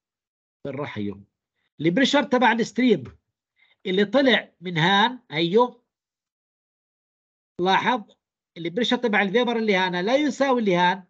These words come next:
ليش؟ صار عندك في الديمستر بريشر دروب. تمام؟ هو عبارة عن ايش؟ هيو قانونه، طلعوه. عبارة عن البريشر تبع الفيبر ناقص البريشر دروب تبع ايش؟ الديمستر.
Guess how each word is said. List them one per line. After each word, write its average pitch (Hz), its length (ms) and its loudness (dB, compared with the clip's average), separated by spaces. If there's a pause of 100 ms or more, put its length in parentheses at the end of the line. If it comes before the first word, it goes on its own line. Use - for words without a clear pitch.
(140)
ليش؟ 214 200 4
صار 208 220 -8
عندك 220 260 -6
في - 140 -6
الديمستر 220 1000 -6
بريشر 196 320 -2
دروب. 156 360 -6 (1120)
تمام؟ 196 340 -2 (640)
هو 190 120 0
عبارة 233 360 2
عن 190 120 0
ايش؟ 220 460 -6 (360)
هيو 175 260 2
قانونه، 185 640 -2 (280)
طلعوه. 165 520 -2 (480)
عبارة 196 340 2
عن 165 320 0 (460)
البريشر 185 440 2
تبع 196 340 0
الفيبر 214 400 0
ناقص 247 540 -2 (300)
البريشر 208 340 0
دروب 233 240 0
تبع 190 360 0
ايش؟ 202 240 -4
الديمستر. 170 600 -4